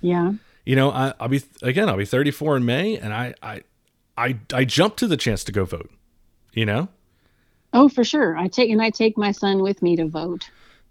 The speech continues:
Speaker 1: You know,
Speaker 2: Yeah.
Speaker 1: and I kind of explain to him why I'm voting for these people, and we talk about women in politics, and we
Speaker 2: Right.
Speaker 1: talk about politics in general, and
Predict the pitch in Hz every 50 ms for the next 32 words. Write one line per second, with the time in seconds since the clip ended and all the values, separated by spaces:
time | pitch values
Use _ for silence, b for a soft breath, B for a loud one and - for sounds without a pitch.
0 | _ _ - 208 311 339 170 170 185 180 - - 196 190 185 196 185 - - -
1 | - 175 170 185 190 196 196 196 196 196 185 165 165 180 185 196 196 202 190 190
2 | 185 180 185 185 196 196 - 185 175 180 190 196 190 - - 196 190 - 208 208
3 | 220 240 240 196 165 170 180 - _ _ - _ _ _ _ _ _ _ - 170
4 | 165 - 175 170 - 180 185 175 175 175 - - 170 - - - - 180 190 208
5 | 226 226 226 226 226 208 - 214 214 208 220 214 - 220 226 226 - - - 107
6 | 117 139 160 330 294 175 170 185 180 175 180 - - - 175 175 180 180 - -
7 | 180 - - 185 180 165 165 165 175 190 208 233 240 202 180 185 175